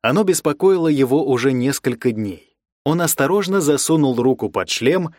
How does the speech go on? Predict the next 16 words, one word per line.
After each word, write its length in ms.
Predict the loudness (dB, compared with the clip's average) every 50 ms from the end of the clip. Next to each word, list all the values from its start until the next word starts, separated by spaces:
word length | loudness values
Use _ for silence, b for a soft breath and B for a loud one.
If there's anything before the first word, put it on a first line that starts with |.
| b b b b
зажал 500 | -4 0 0 0 0 0 -2 -4 -4 -6
нос 440 | -6 -4 -2 0 0 0 -2 -4 -6 b b b b b
и 80 | b 0
изо 240 | 2 2 2 0 -2
всех 280 | 0 0 0 0 0
сил 240 | 0 0 0 0 2
попытался 600 | 0 0 0 0 0 0 0 -2 -2 -2 -2 -2
продуть 480 | -2 -2 -2 -2 -2 -2 -4 -4 -4 -6 -4
уши. 400 | -4 -4 -2 -4 -6 -10 -10 -12 -16 _ _ _ _ _ _ _ _ _ _ _ _ _ _ _ -2
Раздался 600 | 0 0 0 0 0 -2 -2 -2 -2 -2 -2 -2
беззвучный 640 | 0 -2 -2 -2 -4 -6 -4 -4 -4 -4 -2 -2
взрыв, 500 | -2 -2 -2 -4 -4 -6 -12 -18 -20 _ _ _ _ _ _ _ _ _ _
и 100 | 0 2
боль 180 | 2 2 2 2
мгновенно 640 | 0 -2 0 0 0 2 0 0 0 0 0 0 0
исчезла. 600 | 0 -2 -2 -2 -2 -2 -2 -2 -4 -6 -10 -14